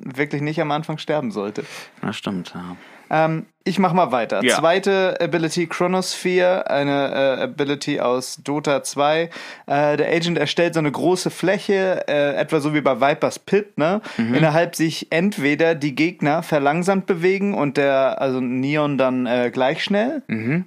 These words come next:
Speaker 1: oder Neon schneller ist und die anderen normal.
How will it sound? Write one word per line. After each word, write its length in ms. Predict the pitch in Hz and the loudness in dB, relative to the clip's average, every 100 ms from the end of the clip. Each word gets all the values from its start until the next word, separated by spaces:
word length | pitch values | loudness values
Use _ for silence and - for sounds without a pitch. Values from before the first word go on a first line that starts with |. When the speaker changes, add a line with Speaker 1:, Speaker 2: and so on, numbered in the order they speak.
| - | 0
Speaker 1:
oder 400 | 180 208 208 170 | 2 4 2 0
Neon 380 | 156 180 190 175 | 0 2 2 0
schneller 420 | - 185 190 139 | 0 2 4 2
ist 220 | 139 147 | 0 -4
und 120 | 147 135 | -4 -2
die 80 | 135 | 0
anderen 220 | 151 143 | 0 0
normal. 560 | 139 143 135 104 101 | 0 2 0 0 -6